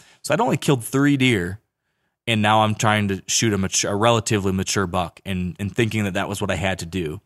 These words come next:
And I probably had a whole lot more learning I could have done. I had a whole lot I could have grown from and enjoyed, had a whole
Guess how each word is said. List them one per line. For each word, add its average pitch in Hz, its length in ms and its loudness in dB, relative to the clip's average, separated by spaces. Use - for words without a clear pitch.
And 107 320 0
I - 80 2
probably 175 380 2
had 113 100 2
a 95 40 0
whole 131 420 2
lot 117 200 4
more 110 220 2
learning 98 460 0
I 90 80 -4
could 104 240 -2
have 95 120 -4
done. 92 360 -4
I 104 80 -2
had 113 120 2
a 98 80 0
whole 139 300 2
lot 117 180 4
I 98 60 0
could - 260 -2
have 98 200 0
grown 110 420 0
from 90 320 -4
and 95 80 -2
enjoyed, 101 400 2
had 110 140 2
a 110 140 0
whole 123 440 -2